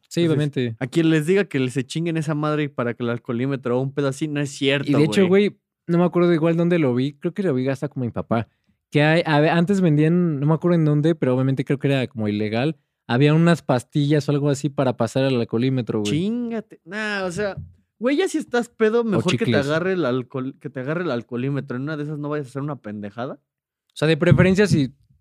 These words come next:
Speaker 1: toman,
Speaker 2: No manejen.
Speaker 1: no manejen. O
Speaker 2: Eso es
Speaker 1: sea,
Speaker 2: de ley. O
Speaker 1: por
Speaker 2: si
Speaker 1: dos
Speaker 2: van en
Speaker 1: cosas.
Speaker 2: grupo, agarren un conductor designado.
Speaker 1: Por dos cosas. Una,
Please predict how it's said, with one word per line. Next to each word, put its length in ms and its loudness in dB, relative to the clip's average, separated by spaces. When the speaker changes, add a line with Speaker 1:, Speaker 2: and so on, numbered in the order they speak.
Speaker 1:
toman, 440 4
Speaker 2:
No 120 4
manejen. 560 0
Speaker 1:
no 180 -2
manejen. 480 2
O 40 -4
Speaker 2:
Eso 80 0
es 60 6
Speaker 1:
sea, 80 4
Speaker 2:
de 60 2
ley. 380 2
O 100 2
Speaker 1:
por 100 8
Speaker 2:
si 60 6
Speaker 1:
dos 80 8
Speaker 2:
van 120 4
en 100 6
Speaker 1:
cosas. 240 6
Speaker 2:
grupo, 340 0
agarren 380 0
un 80 -2
conductor 420 0
designado. 560 -2
Speaker 1:
Por 160 4
dos 160 2
cosas. 320 0
Una, 280 2